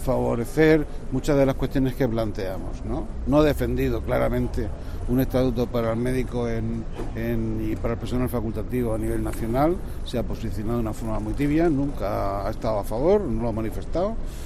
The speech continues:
Y luego, además, vamos con retraso en muchas reivindicaciones, como por ejemplo, pues, las pérdidas retributivas que tienen los médicos cuando se encuentran en situaciones de debilidad, como son las bajas por, por enfermedad. Este es un aspecto que se está consiguiendo en, en muchas de las,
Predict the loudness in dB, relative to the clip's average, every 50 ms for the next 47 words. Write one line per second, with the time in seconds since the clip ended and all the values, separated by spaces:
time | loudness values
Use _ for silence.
0 | -6 -6 -6 -2 2 4 4 6 6 6 6 8 8 8 8 8 8 6 6 6
1 | 6 4 2 2 0 -2 -2 -2 -2 -2 -2 -2 -2 -2 -2 0 0 2 2 2
2 | 0 0 0 0 0 0 0 0 0 0 0 0 0 -2 -2 -2 -2 -2 -2 -2
3 | -2 -2 -2 -2 -2 -2 -2 -2 -2 -2 -2 -2 -2 -2 -2 -2 -2 -2 -4 -6
4 | -6 -4 -4 -4 -2 -2 0 0 0 0 0 0 0 0 2 0 0 0 0 0
5 | 0 0 0 2 2 2 2 2 0 -2 -2 -2 0 0 0 0 0 0 0 0
6 | 0 0 0 0 -2 0 0 -2 0 0 0 0 0 0 0 -2 -4 -4 -2 -2
7 | -2 0 0 0 -2 0 0 0 0 0 0 0 0 -2 -2 0 0 0 2 2
8 | 2 2 2 2 2 0 0 0 0 2 2 2 2 2 2 2 4 4 2 2
9 | 2 0 0 0 0 0 0 0 2 2 2 2 2 0 2 0 0 0 0 0
10 | 0 0 0 0 -2 -2 -2 -2 -4 -4 -4 -4 -2 -2 -2 -4 -4 -6 -6 -6
11 | -6 -4 -4 -6 -4 -4 -4 -4 -2 0 -2 0 0 0 2 2 2 2 2 0
12 | 0 0 2 2 2 2 2 2 2 2 2 2 2 0 0 0 -2 0 0 2
13 | 2 2 2 4 4 4 4 4 4 4 2 2 2 2 0 0 -2 -2 0 2
14 | 4 4 4 6 4 2 2 4 2 2 2 0